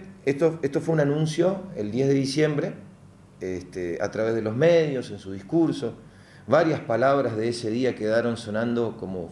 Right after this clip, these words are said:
frases célebres, ¿no? Eh, el, el compromiso del trabajo de cada uno de los funcionarios, eh, el, la impronta de, de empuje y de trabajo que tiene Oscar y que, y que lleva a que todo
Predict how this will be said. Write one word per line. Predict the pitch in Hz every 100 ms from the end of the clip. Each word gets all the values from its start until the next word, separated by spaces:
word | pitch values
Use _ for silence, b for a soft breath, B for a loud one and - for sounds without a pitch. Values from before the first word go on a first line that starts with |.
| -
frases | 110 113 101
célebres, | - 131 113 98 110 - -
¿no? | - 117 - B B B B B -
Eh, | 104 98 95 92 90 78
el, | - 98 -
el | 104
compromiso | 120 110 107 123 117
del | 107
trabajo | 104 104 120 117 110
de | 101
cada | 98 110 107
uno | 110 104
de | 92
los | 92 87
funcionarios, | - 95 95 120 147 131 110 107 107 B B B
eh, | - 101 98 92 -
el, | 104 101 92
la | 104
impronta | 110 - 135 156 156 123 107 92 B B B -
de, | 92 98 95
de | 90 98
empuje | 101 107 160 165 147
y |
de | 120
trabajo | 120 110 135 135
que | 110
tiene | 104 123
Oscar | 117 - 139 143
y | 120
que, | 104 95
y | 101
que | - 101
lleva | 98 120 147 143 127
a | 113
que | 117
todo | 110 139 143 139 123 101 -